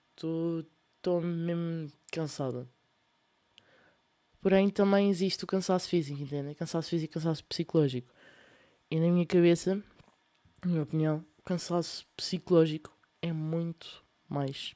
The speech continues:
perigoso e muito mais difícil de recuperar. Porquê?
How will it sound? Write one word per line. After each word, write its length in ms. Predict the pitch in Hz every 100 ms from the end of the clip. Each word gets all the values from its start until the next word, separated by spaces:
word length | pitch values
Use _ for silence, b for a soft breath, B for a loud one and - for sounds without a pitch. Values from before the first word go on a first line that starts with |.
| _
perigoso 560 | - 147 143 151 151 - -
e 80 | 156
muito 540 | 151 165 175 170 -
mais 200 | 170 180
difícil 460 | 151 - 160 - 160
de 80 |
recuperar. 520 | - - 156 147 139 123 b b b b b b b b b _ -
Porquê? 520 | 220 214 160 135